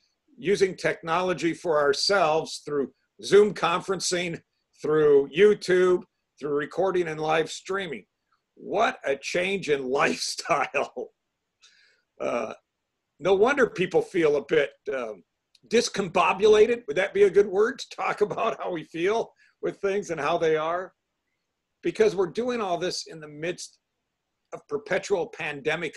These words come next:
updates, uh, working to ensure our own needs and our family needs are met, and having a new normal thrust upon us.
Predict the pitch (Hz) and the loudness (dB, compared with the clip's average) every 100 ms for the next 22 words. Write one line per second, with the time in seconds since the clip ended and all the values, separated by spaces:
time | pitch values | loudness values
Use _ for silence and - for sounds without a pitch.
0 | - 160 - - 123 - - - - _ | -6 -6 -6 -8 -8 -10 -18 -18 -18 _
1 | _ _ _ _ _ _ _ - 123 120 | _ _ _ _ _ _ _ -14 -10 -10
2 | 110 92 - _ _ _ 143 196 208 196 | -10 -14 -18 _ _ _ 0 2 2 -2
3 | 160 165 160 - 180 160 143 156 151 143 | -6 -6 -6 -6 -2 0 0 -2 -6 -8
4 | 156 175 147 135 135 143 151 151 143 131 | -6 -6 -6 -8 -6 -6 -6 -6 -8 -6
5 | 143 131 131 110 120 131 135 _ _ _ | -8 -6 -8 -8 -10 -10 -10 _ _ _
6 | _ _ _ _ _ _ _ _ _ 143 | _ _ _ _ _ _ _ _ _ -12
7 | 127 - 175 180 170 170 135 135 143 143 | -12 -8 -6 -4 -6 -8 -12 -8 -8 -8
8 | 135 127 139 131 107 - _ _ _ _ | -8 -8 -6 -8 -10 -14 _ _ _ _
9 | _ _ _ _ - 123 113 - - 95 | _ _ _ _ -10 -8 -8 -12 -14 -16
10 | 90 85 - - | -20 -20 -20 -20